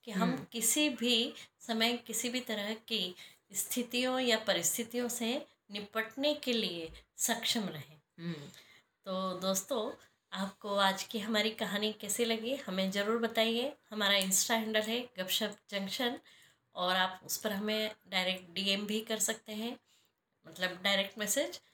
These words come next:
Speaker 1: और, अ, इसके अलावा हम बहुत सारे प्लेटफॉर्म्स पर अवेलेबल हैं, Jio सावन, गाना, Spotify, अ, Google पॉडकास्ट, Amazon म्यूजिक, हब हॉपर।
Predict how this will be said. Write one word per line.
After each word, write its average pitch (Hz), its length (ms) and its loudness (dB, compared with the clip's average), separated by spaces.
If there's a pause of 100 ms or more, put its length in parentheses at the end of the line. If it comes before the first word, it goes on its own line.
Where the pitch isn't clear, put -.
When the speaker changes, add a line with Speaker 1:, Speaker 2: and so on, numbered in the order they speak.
(320)
Speaker 1:
और, 190 300 2
अ, 185 340 0 (180)
इसके 233 240 2
अलावा 226 520 4
हम 247 360 2 (640)
बहुत 202 240 0
सारे 247 240 2
प्लेटफॉर्म्स 240 640 2
पर 247 160 2
अवेलेबल 226 460 4
हैं, 254 240 -2 (200)
Jio 202 300 -6
सावन, 202 520 2 (440)
गाना, 190 580 4 (260)
Spotify, 214 840 0 (880)
अ, 180 220 -2 (480)
Google 196 260 0
पॉडकास्ट, 208 760 0 (760)
Amazon 185 420 2
म्यूजिक, 202 500 -2 (960)
हब 190 120 0
हॉपर। 202 400 -2